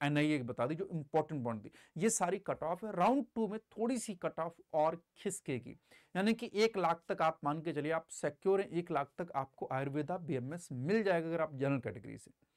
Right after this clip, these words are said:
बाकी आपको कोई और इन्फॉर्मेशन चाहिए होगी तो उसे कमेंट करना मत भूलिएगा। और हाँ,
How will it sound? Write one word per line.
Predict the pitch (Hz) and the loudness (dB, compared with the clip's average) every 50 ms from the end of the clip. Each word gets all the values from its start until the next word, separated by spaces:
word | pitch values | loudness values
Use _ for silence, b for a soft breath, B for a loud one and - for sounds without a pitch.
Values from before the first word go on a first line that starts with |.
| b b b b b b b b b | b b b b b b b b b
बाकी | 220 226 254 233 - 285 | 2 2 2 2 2 4
आपको | 247 220 226 - - 233 233 | 4 4 2 0 -4 -4 -4
कोई | - - 208 226 233 - - - | -4 0 0 0 0 0 2 6
और | 180 220 269 277 | 8 8 10 8
इन्फॉर्मेशन | 277 262 240 - 214 202 190 190 - 220 202 | 8 6 4 4 4 4 4 2 -2 -4 -2
चाहिए | 175 180 170 165 | 0 0 0 2
होगी | 165 180 | 0 -2
तो | 180 185 | -4 -6
उसे | 175 - 196 | -6 -8 -6
कमेंट | - 151 147 156 165 156 | -4 -2 -2 0 -2 -2
करना | 127 135 120 120 | -2 -2 -2 -2
मत | 117 113 113 110 | -2 -2 -4 -6
भूलिएगा। | 110 107 107 107 107 104 104 - _ b b b b b b - | -6 -8 -8 -6 -8 -8 -10 -12 _ b b b b b b 4
और | 196 196 | 4 4
हाँ, | 143 143 131 117 | 4 0 -4 -6